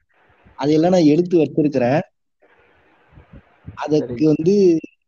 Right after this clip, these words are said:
Speaker 1: அ, ஹவுஸும் நம்ம ஃபியூச்சரிஸ்டும் அதுக்கு ஏதாவது விடை சொல்றாங்களா அப்படின்னு நம்ம பார்க்கலாம்.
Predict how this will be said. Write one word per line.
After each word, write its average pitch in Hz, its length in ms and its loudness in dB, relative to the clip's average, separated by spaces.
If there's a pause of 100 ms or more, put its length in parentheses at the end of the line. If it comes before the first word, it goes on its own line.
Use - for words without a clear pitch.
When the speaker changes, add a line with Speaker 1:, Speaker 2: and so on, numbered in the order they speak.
Speaker 1:
அ, 131 360 -2
ஹவுஸும் 165 680 -2
நம்ம 131 200 -4
ஃபியூச்சரிஸ்டும் 156 840 -2
அதுக்கு 131 300 -2
ஏதாவது 139 480 2
விடை 139 320 0
சொல்றாங்களா 123 480 -2
அப்படின்னு 123 260 -4
நம்ம 120 220 -4
பார்க்கலாம். 123 540 -4